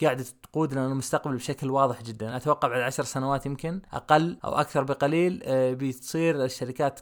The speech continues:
كلها، آه، تحذو حذو تسلا، وبيكون أغلبنا في سيارات، آه، تقاد بشكل آلي بدون تدخل بشري. الخبر السابع هو إنه في تحديث قادم لتطبيق، آه، جوجل مابز أو خرائط جوجل، بيجلب معه ميزة صراحة مفيدة جدا ودائما أحس إنها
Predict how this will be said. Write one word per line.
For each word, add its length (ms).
كلها، 480
آه، 220
تحذو 340
حذو 240
تسلا، 400
وبيكون 600
أغلبنا 600
في 440
سيارات، 760
آه، 320
تقاد 500
بشكل 400
آلي 320
بدون 240
تدخل 340
بشري. 500
الخبر 340
السابع 560
هو 160
إنه 100
في 140
تحديث 340
قادم 440
لتطبيق، 460
آه، 420
جوجل 320
مابز 300
أو 60
خرائط 380
جوجل، 500
بيجلب 420
معه 180
ميزة 360
صراحة 400
مفيدة 360
جدا 440
ودائما 920
أحس 240
إنها 340